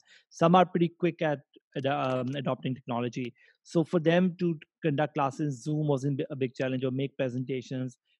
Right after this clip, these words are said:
voiceover, you know, morning message videos and all that. So it was challenging because, you know, suddenly you are, you have to be on camera, you have to be talking, you have to be, like,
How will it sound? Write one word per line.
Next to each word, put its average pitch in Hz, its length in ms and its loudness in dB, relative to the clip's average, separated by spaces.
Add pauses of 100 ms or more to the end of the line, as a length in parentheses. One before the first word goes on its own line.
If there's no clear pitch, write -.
(120)
voiceover, 131 800 2 (420)
you 156 100 -6
know, 139 120 -2
morning 135 360 -4
message 131 360 -8
videos 127 320 0
and 131 100 0
all 120 140 0
that. 123 240 -4 (400)
So 160 360 0 (720)
it 240 200 -6
was 202 260 2
challenging 185 560 2
because, 185 220 -2
you 175 60 0
know, 180 100 2
suddenly 175 460 0
you 180 320 2
are, 170 200 6 (600)
you 160 120 4
have 165 240 2
to 185 100 -2
be 180 140 0
on 170 180 0
camera, 160 460 -4
you 151 180 -4
have 139 240 -6
to 160 80 -6
be 156 100 -4
talking, 143 480 -6
you 135 100 -4
have 131 200 -4
to 151 60 -6
be, 147 160 -2
like, 143 240 -2